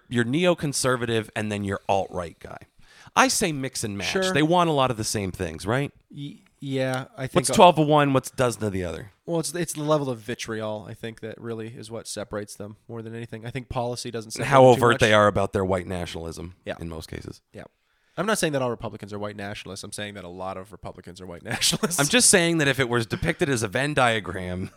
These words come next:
Speaker 1: <laughs> there would be significant overlap in the butt crack area.
Speaker 2: <laughs>
Speaker 1: S-, but at any rate.
Speaker 2: Not trying to hurt anybody's feelings. Get out there and see the world, people.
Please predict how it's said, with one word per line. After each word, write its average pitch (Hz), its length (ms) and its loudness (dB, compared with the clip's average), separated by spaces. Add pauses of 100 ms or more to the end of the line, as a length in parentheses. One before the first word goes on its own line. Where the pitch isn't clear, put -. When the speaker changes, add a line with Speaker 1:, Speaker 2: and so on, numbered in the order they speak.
Speaker 1:
<laughs> - 140 -14
there 107 140 -2
would 113 160 -8
be 143 360 -6
significant 123 580 -4
overlap 104 400 -4
in 95 60 -8
the 87 60 -8
butt 90 180 -10
crack 87 260 -10
area. - 300 -12
Speaker 2:
<laughs> - 40 -12 (1300)
Speaker 1:
S-, - 120 -8
but 262 200 10
at 233 100 8
any 165 180 4
rate. 92 260 -2
Speaker 2:
Not 190 120 0
trying 220 140 6
to 196 40 6
hurt 202 80 10
anybody's 175 320 4
feelings. 113 320 -6
Get 147 140 2
out 165 160 4
there 170 120 4
and 160 100 2
see 170 120 0
the 151 100 -2
world, 127 260 -2
people. 110 300 -8